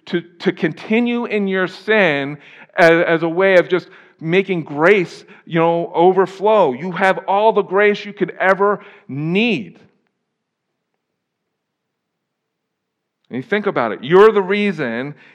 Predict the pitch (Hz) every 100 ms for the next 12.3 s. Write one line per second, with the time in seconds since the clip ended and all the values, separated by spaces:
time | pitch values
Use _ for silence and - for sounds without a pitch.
0 | _ - 151 156 190 202 170 - 151 156
1 | - 196 202 196 175 - 180 139 - -
2 | 156 156 170 185 165 165 143 185 160 139
3 | - 143 139 151 139 - - 180 147 113
4 | - - 120 135 127 127 123 131 113 127
5 | 113 - - _ _ _ _ _ _ _
6 | _ _ - 156 180 214 208 185 208 202
7 | 151 139 139 151 151 - 180 185 196 175
8 | - 196 190 156 131 156 156 - - _
9 | 156 156 151 - _ - - - 185 220
10 | 202 - - 147 160 147 135 _ 202 214
11 | 202 185 - 190 180 160 165 127 123 151
12 | 147 104 87